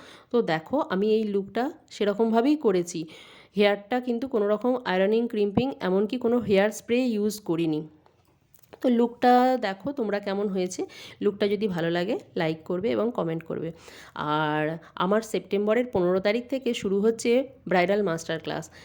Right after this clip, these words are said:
যারা যারা এখনও বুকিং করনি, সিট বুকিং করনি, তারা স্ক্রিনে দেওয়া নাম্বারে কন্ট্যাক্ট করে নিতে পারো। দেখা হচ্ছে পরবর্তী ভিডিওতে। আর হ্যাঁ, লোকেশনটা হচ্ছে কৈকালা স্টেশন থেকে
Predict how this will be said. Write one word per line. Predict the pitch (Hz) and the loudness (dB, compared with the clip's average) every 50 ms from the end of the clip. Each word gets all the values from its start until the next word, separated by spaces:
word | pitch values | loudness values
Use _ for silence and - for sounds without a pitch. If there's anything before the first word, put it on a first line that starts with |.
| - - - | -18 -8 -2
যারা | 175 160 156 160 165 | 0 0 2 2 0
যারা | 165 196 202 214 220 233 233 240 240 240 - | 0 0 0 0 0 0 0 0 -2 -4 -4
এখনও | - 175 175 - 208 214 233 247 254 247 247 | -6 -6 -6 -2 0 2 2 4 4 4 2
বুকিং | 202 185 175 180 208 214 226 226 | 0 -2 -4 -2 0 0 0 2
করনি, | 226 190 156 156 170 185 214 240 | 2 2 2 2 2 0 0 -2
সিট | 240 - - 208 220 208 196 | -2 -4 -8 -8 -8 -6 -6
বুকিং | 175 165 160 - 196 208 208 | -6 -6 -4 -2 -2 -2 -2
করনি, | - 165 160 165 170 196 254 - - - - - - - - | -2 -2 -2 0 0 0 0 -2 -4 -10 -18 -20 -20 -12 -6
তারা | - 185 165 170 185 208 226 | -2 0 2 2 2 0 -2
স্ক্রিনে | 220 - - 226 226 240 247 | -4 -8 -8 -6 -4 -2 -2
দেওয়া | 208 208 202 202 | -2 -2 -2 -2
নাম্বারে | 202 190 160 151 156 156 165 185 240 403 - - - _ _ _ _ - - - - _ | -2 -2 -4 -4 -4 -4 -4 -4 -6 -6 -8 -12 -20 _ _ _ _ -20 -20 -20 -8 _
কন্ট্যাক্ট | - 196 170 151 156 156 - | 0 0 0 0 -2 -6 -8
করে | - 151 151 | -6 -6 -4
নিতে | 151 151 147 147 151 | -4 -4 -4 -6 -8
পারো। | 151 - 143 143 151 156 - - - - - - - - - - - - - | -10 -8 -8 -10 -10 -10 -14 -18 -20 -20 -20 -20 -20 -20 -20 -20 -20 -12 -10
দেখা | - 151 151 - 185 | -8 -6 -4 -2 0
হচ্ছে | 202 208 202 208 - 285 302 | 0 0 0 0 -2 -2 0
পরবর্তী | - 214 180 175 175 180 175 175 - 175 | 0 0 0 2 0 -2 -4 -4 -6 -6
ভিডিওতে। | 160 156 151 156 156 147 - - - - - - - - | -6 -6 -6 -6 -8 -8 -8 -10 -12 -12 -14 -12 -4 0
আর | 214 220 | 0 0
হ্যাঁ, | 226 220 220 190 165 | 0 0 -4 -4 -4
লোকেশনটা | 160 170 165 - 190 190 - 226 233 233 254 262 | -4 -4 -4 -4 -4 -2 -2 -2 -2 0 0 0
হচ্ছে | 247 262 269 262 - - 233 247 - - - - - - - | 0 0 0 -2 -2 -2 -2 -2 -4 -6 -14 -20 -20 -2 2
কৈকালা | - 202 208 202 214 208 208 214 214 | 4 4 4 4 2 2 2 2 0
স্টেশন | 214 - 196 180 175 - 196 196 202 | -2 -4 -4 -4 -4 -2 -2 -2 -2
থেকে | 196 214 214 214 - 285 440 | -2 -4 -6 -6 -4 -4 -4